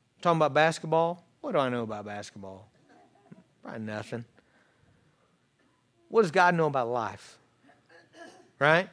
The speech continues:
You see, the, the, the, the, the more, the more the person we ignore, the more they know, the bigger the factor they are,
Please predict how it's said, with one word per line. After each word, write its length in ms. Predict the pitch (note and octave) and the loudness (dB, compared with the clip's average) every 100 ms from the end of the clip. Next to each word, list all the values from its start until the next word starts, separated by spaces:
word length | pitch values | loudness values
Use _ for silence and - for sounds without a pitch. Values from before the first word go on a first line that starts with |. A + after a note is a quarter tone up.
| _ _ _ _ - _ _ _ _ | _ _ _ _ -20 _ _ _ _
You 80 | E3 | -2
see, 180 | - B3+ | 4 8
the, 140 | A3+ | 8
the, 260 | G#3+ G3+ A3 | 8 6 6
the, 260 | F#3 A3+ A#3 | 4 2 0
the, 240 | F3+ G3 | 2 4
the 140 | G3 | 4
more, 560 | F#3 A3+ C#4+ C4+ G#3+ - - _ - | 8 12 12 12 12 8 -12 _ -2
the 100 | F3 | 6
more 200 | A#3+ C#4 | 8 10
the 80 | A3 | 8
person 300 | B3 A#3 A3+ | 6 6 6
we 100 | A3+ | 6
ignore, 400 | E3+ F#3 G#3+ A#3 | 6 6 8 6
the 100 | F#3 | 6
more 240 | F#3+ A3+ | 6 6
they 200 | G#3+ G3+ | 6 4
know, 240 | F#3 G#3 | 6 8
the 100 | G#3+ | 8
bigger 180 | F3 A#3 | 6 4
the 120 | F#3+ | 4
factor 420 | E3 F#3 F#3 - G3 | 4 4 2 0 0
they 160 | F#3 | 2
are, 320 | E3 F3+ G#3 | 4 2 0